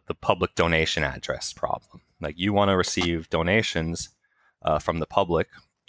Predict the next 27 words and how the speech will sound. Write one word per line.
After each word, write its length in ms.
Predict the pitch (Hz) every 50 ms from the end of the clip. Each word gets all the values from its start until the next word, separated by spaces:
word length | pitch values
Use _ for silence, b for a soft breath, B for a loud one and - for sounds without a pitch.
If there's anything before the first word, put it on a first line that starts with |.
| _ _ _ _ B B B B B B B B -
uh, 160 | 95 85 87 -
in 120 | 101 98
a, 60 | 92
in, 260 | 87 85 104 104 98
like, 200 | 92 90 87 -
you 60 | - 95
know, 180 | 87 85 85
in 280 | 78 60 80 85 87 85
the, 320 | 85 80 82 82 82 95 -
in 80 | 98
a 60 | 87
very 180 | 90 95 90 82
simple 320 | - - 95 90 - 87
way. 160 | 98 139 135 92
That's 220 | 78 76 - -
what 120 | 87 80
Bitcoin 560 | - 90 - - - 87 85 82 80 80 80 -
has, 280 | 87 80 78 - -
has 320 | - - 80 73 73 - -
promised, 540 | - - 92 113 85 - - - - -
right? 220 | - 71 76 - - -
Here, 180 | 104 95 101
here's 180 | 85 90 95 90
a 60 | 90
Q 220 | - - 101 90
R 120 | 92 92 90
code. 340 | - - 98 95 92 92